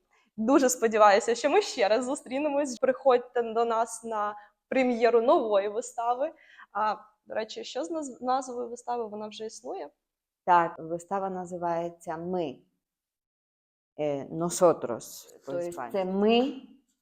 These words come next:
Speaker 2: всі, е, жителі земної кулі. Е,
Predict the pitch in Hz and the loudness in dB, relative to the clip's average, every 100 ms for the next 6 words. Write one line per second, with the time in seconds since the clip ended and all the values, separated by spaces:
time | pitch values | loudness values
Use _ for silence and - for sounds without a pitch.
0 | _ _ _ _ - 226 233 240 240 247 | _ _ _ _ -8 -2 0 0 -4 -14
1 | _ _ _ _ - 180 170 170 160 202 | _ _ _ _ -2 2 2 0 2 4
2 | 202 196 185 180 185 175 170 165 165 160 | 4 2 0 0 -2 -4 -6 -6 -6 -6
3 | 160 160 135 127 - - _ _ _ _ | -8 -12 -12 -12 -16 -20 _ _ _ _
4 | _ _ _ _ - 170 156 110 | _ _ _ _ -8 -6 -6 -8